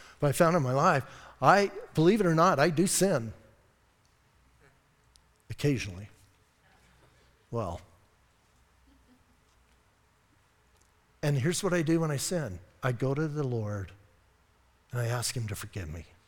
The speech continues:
And I confess to him, I know what I did was a sin. I think the best healing for divorced people is to go before the Lord and say, "Lord, I know. I know what happened." And listen,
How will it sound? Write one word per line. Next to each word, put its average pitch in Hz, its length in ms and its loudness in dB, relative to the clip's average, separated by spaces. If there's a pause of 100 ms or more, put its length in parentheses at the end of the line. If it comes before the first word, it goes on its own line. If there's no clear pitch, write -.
(1400)
And 117 100 -6
I 120 60 -2
confess 127 580 -6
to 135 100 -2
him, 110 200 -6
I 131 200 -2
know 147 240 -2
what 127 260 -4
I 127 160 -2
did 123 340 -4
was 107 200 -8
a 110 60 -8
sin. 98 440 -6 (1200)
I 139 140 2
think 185 240 0
the 147 80 -2
best 143 400 -2
healing 156 380 -2
for - 160 -6
divorced 117 520 -6
people 170 380 -6 (420)
is - 140 -4
to - 80 -4
go 123 200 -4
before 165 320 -2
the 170 100 -2
Lord 107 420 -6 (300)
and 113 80 -6
say, 131 120 -4
"Lord, 117 320 -4
I 110 140 -6
know. 110 420 -8 (840)
I 131 120 -2
know 135 240 -2
what 123 200 -6
happened." 92 460 -10 (300)
And 120 220 -4 (160)
listen, 107 420 -4